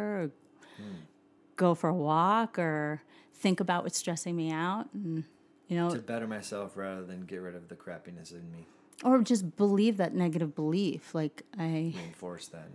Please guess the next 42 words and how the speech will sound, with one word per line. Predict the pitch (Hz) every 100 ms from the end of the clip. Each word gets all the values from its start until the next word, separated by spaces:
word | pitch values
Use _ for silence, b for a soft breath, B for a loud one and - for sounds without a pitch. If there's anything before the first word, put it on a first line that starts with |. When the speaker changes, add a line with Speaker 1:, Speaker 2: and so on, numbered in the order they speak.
| - 185
Speaker 2:
Yeah. |
Speaker 1:
Right. | 170 156 - - _ _ _ _ - -
So | - 165 175 156 151
Speaker 2:
Very | 156 -
cool. | - 85 80
Sankalpa. | - 87 - - 98 -
Speaker 1:
Sankalpa. | - 151 156 165 131 127 - - - -
Speaker 2:
Ooh, | 110 90 78 -
I | - -
love | -
it. | - - - - - -
Speaker 1:
Um, | 190 180 165 156 151 151 151 156 - - - _ _ _ _ _ _ _
you | - 233
can | 277 359
do | 294
it | 269 247
a |
lot | 254 262
of | 233
different | 180 185 -
ways. | 175 175
I | - 220 269
recommend | 247 233 214 208 202 202
doing, | 202 196 -
if, | 185 - - -
if | - - 190
you | 190
would | 185
like | 185 185
to |
get | 190 180
up | 185 -
that | 170
early, | 170 185 208 247 - b b b b -
I | 180
would | 180
put | 214
your | 185 180
mat | 175 180 202
by | 185
your | 180
bed. | 170 175 208